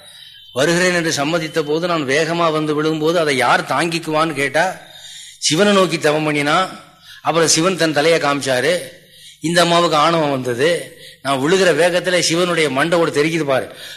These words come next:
அப்படின்னு வேகமா விழுந்துச்சு. சிவன் பார்த்தாரு, "உனக்கு இவ்வளவு திமிரா?" அப்படின்னு சொல்லி அப்படியே ஜட்டாமுடியில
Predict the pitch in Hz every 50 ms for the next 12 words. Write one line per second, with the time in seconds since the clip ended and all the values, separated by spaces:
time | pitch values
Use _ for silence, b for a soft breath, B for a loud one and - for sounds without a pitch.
0 | B B - 143 151 175 180 165 139 147 170 190 190 175 165 165 156 139 139 135
1 | 135 131 117 107 123 143 170 165 - B B B B B - - - 185 202 208
2 | 196 165 151 151 147 131 135 131 123 123 151 156 170 175 156 151 165 185 185 170
3 | 151 165 160 160 156 165 156 151 143 156 151 147 127 139 139 175 190 170 120 -
4 | B B B B B - 135 139 156 170 165 147 131 139 165 170 170 165 156 147
5 | 151 156 160 180